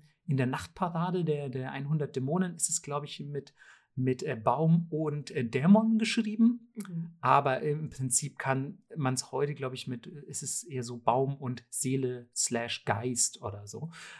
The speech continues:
Speaker 1: Tatsache ist auf jeden Fall, es bedeutet Baumgeist oder, oder Seele, die im Baum wohnt vielleicht noch, wenn man so möchte.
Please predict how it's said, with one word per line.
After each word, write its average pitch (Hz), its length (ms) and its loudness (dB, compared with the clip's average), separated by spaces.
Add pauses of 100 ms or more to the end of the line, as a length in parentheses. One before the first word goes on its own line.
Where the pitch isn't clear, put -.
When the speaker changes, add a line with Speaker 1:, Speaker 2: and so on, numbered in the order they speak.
(240)
Speaker 1:
Tatsache 143 440 0
ist 135 100 -4
auf 139 140 -10
jeden 135 180 -2
Fall, 123 300 -6
es - 160 -4
bedeutet 117 600 -4
Baumgeist 151 840 2 (320)
oder, 120 260 -4
oder 127 160 0
Seele, 135 420 0
die 131 140 -10
im 120 140 -8
Baum 127 320 0
wohnt 160 260 4
vielleicht 147 420 -6
noch, 156 200 -6
wenn 147 80 0
man 147 100 -4
so 147 120 -6
möchte. 147 360 -6